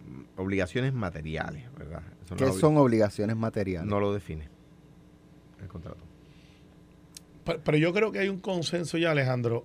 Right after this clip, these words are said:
Speaker 3: eh, y yo te admito, yo todavía no me he sentado a leerlo.
Speaker 1: Entonces,
Speaker 3: Eh, yo
Speaker 1: no
Speaker 3: soy de los que no
Speaker 1: solamente
Speaker 3: me lo he
Speaker 2: Pero
Speaker 3: leído,
Speaker 2: entonces,
Speaker 3: por eso es que no
Speaker 2: eso
Speaker 3: me
Speaker 2: tú,
Speaker 3: meto ahí,
Speaker 2: se-,
Speaker 3: pero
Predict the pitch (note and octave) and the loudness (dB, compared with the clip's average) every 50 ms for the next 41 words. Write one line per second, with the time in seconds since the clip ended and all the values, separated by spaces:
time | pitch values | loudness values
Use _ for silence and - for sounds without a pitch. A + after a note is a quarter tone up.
0 | - - - C#3 - - C#3 D3 D#3+ F3+ F#3 E3+ F3 E3 C#3 C#3 C3 C3+ D3 C#3 | -8 -12 -10 -8 -2 2 6 8 8 8 8 6 6 4 4 2 0 0 0 -2
1 | C#3 C#3+ C#3+ C#3+ C#3+ C#3+ C3+ - - A#2 G2+ A2 G#2+ A2 G2+ G2+ F#2 F2 D#2 E2 | -2 -2 -2 -2 -4 -6 -6 -8 -8 -6 -4 -2 0 0 0 0 -2 -4 -6 -10
2 | F#2 - - G2+ G#2 F#2 - B2+ B2 B2+ C3 C3 - - F#2+ G2 G2+ G2 G#2+ G#2+ | -14 -10 -8 -8 -8 -4 0 2 2 2 2 0 0 0 -2 -2 -2 -4 -6 -8
3 | A2 G#2+ A2+ A#2 A#2+ C3 C3 G#2+ A2+ C3+ D3+ D#3 D3+ D#3 D#3+ D3+ D#3 C#3 C3+ C#3+ | -8 -8 -8 -4 -2 0 2 4 4 6 6 8 8 8 8 8 6 6 6 6
4 | C3 B2+ B2+ C3+ D3+ D3 D3+ F3 - - F3+ F#3 F3+ C#3 C3+ D3+ D#3 D3+ E3 F3+ | 8 8 10 10 10 10 10 10 10 10 10 10 10 10 10 10 8 10 10 10
5 | F3+ F3 D#3+ E3 E3 D#3 D3 C#3+ C#3 C3 A#2+ - D#3 - A2+ | 10 10 10 10 8 8 8 8 8 8 8 8 6 6 6